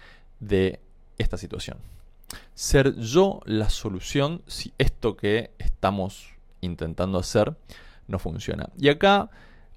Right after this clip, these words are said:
obviamente, hay más oportunidades para quienes tengan, eh, la capacidad, la infraestructura instalada, ¿no? Para quienes tengan el lugar,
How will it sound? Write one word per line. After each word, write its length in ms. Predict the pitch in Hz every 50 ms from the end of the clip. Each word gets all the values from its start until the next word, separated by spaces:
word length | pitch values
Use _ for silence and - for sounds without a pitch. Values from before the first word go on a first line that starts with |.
| - -
obviamente, 580 | - 165 170 160 156 151 151 151 160 165 160 151
hay 140 | 131 135 143
más 320 | 139 127 123 127 139 -
oportunidades 720 | - 135 117 117 113 - 117 107 107 107 110 120 131 127
para 260 | - - - 107 101 101
quienes 300 | - 101 95 95 - -
tengan, 720 | - - 113 113 117 113 117 117 117 120 123 123 120 - -
eh, 260 | - 92 85 - - -
la 120 | - 71
capacidad, 920 | - - 80 80 - - - 95 95 95 98 101 98 92 92 90 85 80 85
la 80 | 90
infraestructura 720 | 90 87 - 98 - - - 92 - 147 135 85 82 - -
instalada, 400 | - - - 85 78 78 78 78
¿no? 160 | 82 98 123
Para 160 | 131 110 82 85
quienes 200 | 80 78 78 -
tengan 280 | - 107 95 92 87
el 80 | 87 80
lugar, 480 | 78 80 87 98 110 113 110 110 110